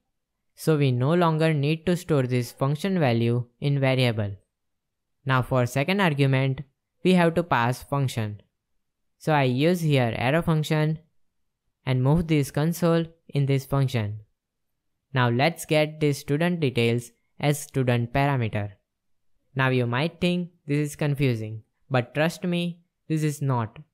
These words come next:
Let me explain you from start. So here we are calling this getStudent function and we pass this one as I D. So after two seconds, we get console this line.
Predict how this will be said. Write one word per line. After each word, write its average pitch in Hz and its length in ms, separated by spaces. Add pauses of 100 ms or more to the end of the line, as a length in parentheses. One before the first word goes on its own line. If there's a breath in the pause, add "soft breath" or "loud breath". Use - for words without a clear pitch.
(320)
Let 175 180
me 185 120
explain 165 380
you 160 140
from 123 300
start. 113 420 (720)
So 135 220
here 160 460 (280)
we 165 100
are 180 120
calling 156 420
this 127 220
getStudent 135 720
function 113 520 (400)
and 165 120
we 185 120
pass 151 360
this 139 300
one 143 320 (220)
as 123 300
I 127 180
D. 107 240 (640)
So 160 120
after 123 320
two 165 240
seconds, 131 600 (300)
we 175 80
get 135 340
console 139 480
this 127 320
line. 117 340